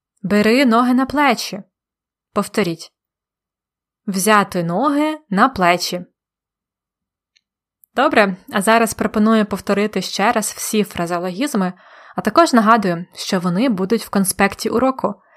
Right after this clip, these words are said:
і в картках Анки для тих, хто оформив преміум підписку. Отже, голова варить. Або голова не варить.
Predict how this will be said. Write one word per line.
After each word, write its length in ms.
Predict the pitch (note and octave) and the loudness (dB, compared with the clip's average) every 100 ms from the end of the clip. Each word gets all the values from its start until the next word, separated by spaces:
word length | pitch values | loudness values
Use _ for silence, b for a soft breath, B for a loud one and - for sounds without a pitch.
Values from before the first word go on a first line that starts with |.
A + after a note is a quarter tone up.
| b b b | b b b
і 140 | G#3 | 0
в 80 | - | 2
картках 540 | - F#3+ - G#3 - | -2 -2 2 2 2
Анки 320 | A#3+ A#3+ G3+ | 2 2 2
для 120 | E3 E3+ | -2 0
тих, 200 | B3+ - | 0 0
хто 260 | - F#3+ | 0 0
оформив 440 | F3+ - A3+ A3 - | 0 2 2 2 0
преміум 380 | - F3 F3+ E3+ | 0 2 2 0
підписку. 560 | - E3+ E3+ - E3 - _ _ _ _ _ - | -2 -4 -4 -2 -4 -4 _ _ _ _ _ -2
Отже, 340 | F#3+ D#3+ G3 _ _ _ _ _ _ - | 0 0 -6 _ _ _ _ _ _ -12
голова 800 | E3+ G3+ F#3+ F3 F3+ G#3+ C4+ - | -2 0 0 2 4 4 4 0
варить. 640 | F3+ A3 A3+ F#3 E3 - _ _ _ _ _ _ _ _ _ _ _ _ _ _ - | -4 0 0 0 -6 -16 _ _ _ _ _ _ _ _ _ _ _ _ _ _ -10
Або 300 | F#3 F3 F3 | -6 -4 -4
голова 800 | A#3 E3+ G3+ G3+ F3+ E3+ E3 F#3 | -4 -2 0 2 2 4 4 4
не 240 | F#3+ F#3 F#3 | 2 -2 0
варить. 560 | E3+ F3 F3+ F3+ - | 2 2 0 -6 -12